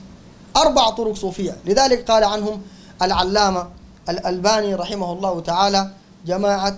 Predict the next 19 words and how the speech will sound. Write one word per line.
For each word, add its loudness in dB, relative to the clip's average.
التبليغ -4
هم -6
صوفية -4
عصرية". -2
ال-، 4
المؤسس 2
وضع 4
لهم 2
أصولًا، 2
آه، 2
تقوم 0
عليها، 4
بيسموها 0
الأصول -4
الستة -4
عندهم، 0
تلقى -2
في -4
دعوتهم 0